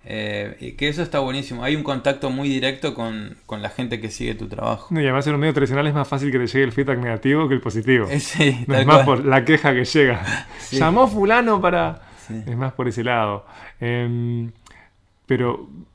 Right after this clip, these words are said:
Speaker 2: también una cosa que es clave, me parece, de tu trabajo, por lo que he podido ver, es esa cuestión de mostrar caminos posibles.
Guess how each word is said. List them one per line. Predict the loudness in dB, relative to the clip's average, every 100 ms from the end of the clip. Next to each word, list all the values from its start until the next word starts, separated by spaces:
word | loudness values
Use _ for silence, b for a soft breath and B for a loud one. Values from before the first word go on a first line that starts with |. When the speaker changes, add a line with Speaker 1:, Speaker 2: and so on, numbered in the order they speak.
| _ -20 -6
Speaker 2:
también | -2 0
una | 0 -2
cosa | -2 -2
que |
es | -4 -6 -14 -16 -20 -20 -6
clave, | 0 2 2 0
me | -2
parece, | -4 -4 -4
de | -4
tu | -4
trabajo, | -2 0 0 -2 -6
por | -4
lo | -4
que | -4
he |
podido | -4 -2 -2 -2
ver, | -2 -4 -8 b b b b b -12
es | -8
esa | -4 -2
cuestión | -2 -2
de | -2 -4 -10 _ _ -8
mostrar | -6 -4 -6
caminos | -4 -4 -6
posibles. | -10 -12 -12 -12 -14 -20